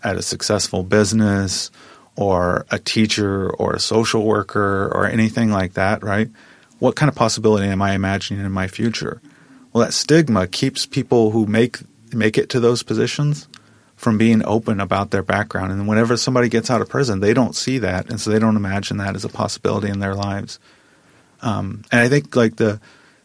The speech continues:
there are some things that we could learn from, um, the marriage equality, some people might call it queer liberation movement.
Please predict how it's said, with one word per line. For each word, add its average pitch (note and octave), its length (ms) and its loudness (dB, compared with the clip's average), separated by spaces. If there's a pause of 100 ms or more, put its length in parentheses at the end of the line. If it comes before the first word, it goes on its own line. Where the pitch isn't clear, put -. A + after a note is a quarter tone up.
(120)
there A#2 100 4
are A2+ 60 2
some A#2+ 160 0
things C3+ 240 2
that G#2+ 120 0
we A2 120 0
could G#2 140 -2
learn G#2 440 0
from, F#2+ 680 -2 (440)
um, G2+ 380 -6
the G2+ 80 -4
marriage G2+ 320 4
equality, G2 580 0
some - 180 -6
people G#2 260 -6
might F#2+ 240 -4
call G2+ 220 -4
it - 120 -6
queer G2+ 260 -2
liberation G2+ 640 0
movement. G2+ 480 -2